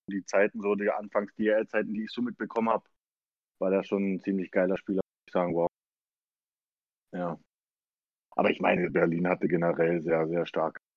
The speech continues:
ausländische Spieler und, ausländische Spieler und deutsche Spieler. Also da kannst du eigentlich jeden nehmen. Ich meine, die Mannschaften da sind nicht umsonst besser geworden. Da kannst du eigentlich jeden rauspicken. Aber blickend war, würde ich Walker nehmen,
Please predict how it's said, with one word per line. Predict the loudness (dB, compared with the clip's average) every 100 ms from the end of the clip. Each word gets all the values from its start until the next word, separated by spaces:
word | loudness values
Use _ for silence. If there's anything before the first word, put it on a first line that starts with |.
| _ _ _ _ _ _ 2
ausländische | 2 4 2 2 2
Spieler | 2 4 4
und, | 0 -4 _
ausländische | 0 4 2 2 0
Spieler | -2 -2 -2
und | -2
deutsche | -4 -6 -6
Spieler. | -4 -2
Also | -2 -2
da |
kannst | -2 -4 -2
du |
eigentlich | -4 -4 -2
jeden | 0 0
nehmen. | -2 -4 -10
Ich | -10
meine, | -6 -6
die | -2
Mannschaften | -4 0 -2 0 0
da | 0 _ _ _ _ _ _ _ -6
sind | -2
nicht | 0
umsonst | 2 0 _ _ _
besser | -2
geworden. | 0 0 -2 _ _ _ -8
Da |
kannst | -4 -4 0
du |
eigentlich | -2 -2
jeden | -2 -2 -2
rauspicken. | -6 _ _ -10 -10 -12 _ _ _ _ _ _ _ _ _ _ -20 -18 -20 _ _ -2
Aber | 2 2 0 _ _ _ _ -14 -12 -12 _
blickend | -2 0 0 2
war, | 4 4 2 _ _ _ -2
würde | 0
ich | 0 -2 -4
Walker | 0 2 2 0
nehmen, | -2 -8